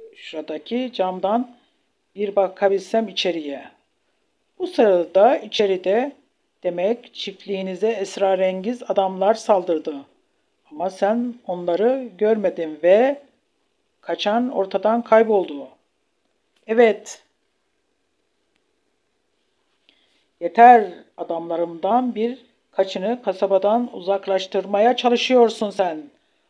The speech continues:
Asla, ben sizin burada olduğunuzu bile bilmiyordum. Sadece yardım istemeye geldim. Yalancı, doğruyu söyle yoksa kırbaçlatırım seni. Bu sırada Bilek içeriği dinlemektedir.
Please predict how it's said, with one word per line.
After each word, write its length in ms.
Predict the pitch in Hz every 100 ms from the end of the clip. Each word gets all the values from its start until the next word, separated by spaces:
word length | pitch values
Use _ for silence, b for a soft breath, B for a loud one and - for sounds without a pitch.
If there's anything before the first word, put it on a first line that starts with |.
| _ -
Asla, 800 | 254 202 - 240 208 175 170 180 _ _
ben 200 | 156 165
sizin 680 | - 175 180 220 240 233 208
burada 320 | 185 185 214
olduğunuzu 800 | 196 190 196 190 190 185 240 254 b b _
bile 200 | 202 240
bilmiyordum. 720 | 247 247 247 233 202 180 160
Sadece 500 | - 214 190 196 202
yardım 400 | 190 190 190 233
istemeye 520 | 226 - 240 233 233
geldim. 580 | 220 196 180 170 160 139 - _ _ _ _ _ _ _ _
Yalancı, 760 | 190 226 240 226 269 226 180 156 -
doğruyu 420 | 180 196 233 262
söyle 320 | 262 240 214
yoksa 680 | 196 220 220 240 240 247 240
kırbaçlatırım 920 | 214 202 226 220 - 233 269 277 240
seni. 440 | 240 202 170 147 - _ _ _ _ _ _ _ _ -
Bu 60 |
sırada 420 | 359 277 202 202
Bilek 360 | 196 190 240 -
içeriği 500 | 185 202 190 220 226
dinlemektedir. 1080 | 190 196 196 190 196 170 131 - - -